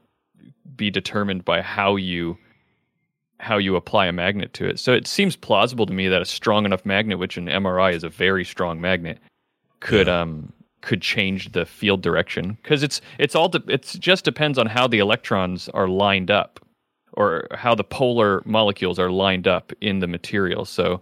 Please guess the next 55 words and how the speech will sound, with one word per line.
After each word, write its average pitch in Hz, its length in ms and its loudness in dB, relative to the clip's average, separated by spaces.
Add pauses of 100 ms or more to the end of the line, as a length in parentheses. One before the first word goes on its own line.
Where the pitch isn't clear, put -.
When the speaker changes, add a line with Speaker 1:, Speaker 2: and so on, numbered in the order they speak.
(360)
Speaker 1:
if - 220 -4
you 101 340 -2 (280)
can 104 240 0
reverse 95 680 2
the 95 120 0
way 101 200 4
that 107 160 -2
they're 92 140 -2
lined 92 300 0
up, 160 300 0 (460)
then 98 460 -2 (280)
that 104 160 2
would 92 240 -10 (220)
work, 135 320 2
right? 110 340 0
Speaker 2:
Yeah. 92 340 2
Speaker 1:
So 87 280 -6 (120)
Speaker 2:
And 107 120 -2
the - 40 2
guy 135 140 0
Speaker 1:
seems 151 140 2
Speaker 2:
who 110 80 0
Speaker 1:
plausible 135 400 2
to 110 80 2
me, 104 160 2
but 101 140 2
I 107 60 6
don't 104 200 2
know 95 120 2
for - 160 -6
sure. 92 260 -6 (120)
Speaker 2:
The 107 80 -14
guy 127 160 2
who 135 80 4
claims 120 340 2
he 104 80 4
did 101 280 4
it 87 200 2
said, 90 600 2 (180)
"I 95 80 4
just, 101 400 0
I 98 80 2
am 95 140 0
thinking 139 320 0
about 104 200 2
taking 113 280 -2
the 98 80 0
watch 98 280 2
back 95 240 2
to - 80 0
the 87 160 -2
M 95 160 2
I 92 180 2
R, 95 200 2 (180)
M 98 200 2